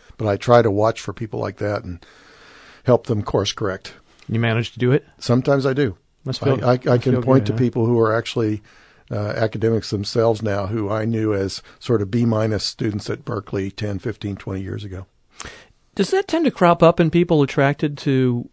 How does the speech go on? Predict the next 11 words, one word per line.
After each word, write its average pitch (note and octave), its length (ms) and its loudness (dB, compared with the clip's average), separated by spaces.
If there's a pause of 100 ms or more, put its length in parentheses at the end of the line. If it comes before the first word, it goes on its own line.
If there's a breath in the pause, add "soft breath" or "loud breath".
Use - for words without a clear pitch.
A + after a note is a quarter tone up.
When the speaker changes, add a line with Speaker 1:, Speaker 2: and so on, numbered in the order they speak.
Speaker 2:
you C3+ 100 -2
know, B2 380 -2 (280)
nature C3 520 0
and A2+ 420 -4
wilderness? C3 500 0
I - 60 -4
mean, A#2 320 -2
academia C#3 920 0
and A2+ 180 -6
the A2 80 -4
wild, A2 680 -4